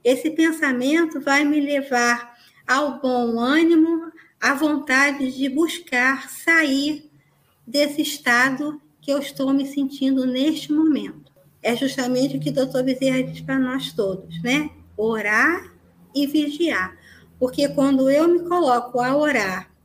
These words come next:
a pedir a paz, a esperança, o bom ânimo, esse movimento do meu pensamento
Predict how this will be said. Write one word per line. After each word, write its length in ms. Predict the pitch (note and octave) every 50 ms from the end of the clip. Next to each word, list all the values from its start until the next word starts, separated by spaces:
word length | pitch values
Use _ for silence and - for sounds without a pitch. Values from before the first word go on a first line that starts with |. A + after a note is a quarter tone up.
| _ - -
a 100 | G3 G#3+
pedir 760 | - - B3+ A3+ - - C4 C4+ D4 D#4+ F4 D#4 - - - - _ _ _ - - - _ _ _ _ _ -
a 100 | A#3+ D4+
paz, 680 | - - - - B3 A#3 A3+ A3 G#3+ G3+ F#3+ G3 F#3+ F#3+
a 100 | A3+ A3
esperança, 1080 | A#3 A#3 - - - D4+ D4+ D#4 C#4+ C#4+ C#4+ C#4 C#4 C4 B3+ B3+ B3+ - - A#3 G#3+ A3+
o 100 | C4 C#4
bom 320 | C4 C#4 C4+ C4 B3+ B3
ânimo, 680 | B3+ D4 E4+ F4 D#4+ D#4+ C#4 A#3 A3 G3+ G3+ - - _ _ _ _ _ _ _ _ _ _ -
esse 300 | B3 D4 C#4+ C#4+ - C#4
movimento 760 | C4+ D4+ E4 F#4 F4+ F#4 F#4+ E4+ D#4 D#4+ D#4+ D#4+ D#4+ D#4+ D4
do 160 | - D4+ C#4
meu 220 | C#4 C4 C4+ C4
pensamento 1000 | C4+ - B3+ B3+ B3+ B3+ - A3+ G#3 G#3+ A3 A#3+ C#4 D#4+ F4 E4 - - B3+ B3+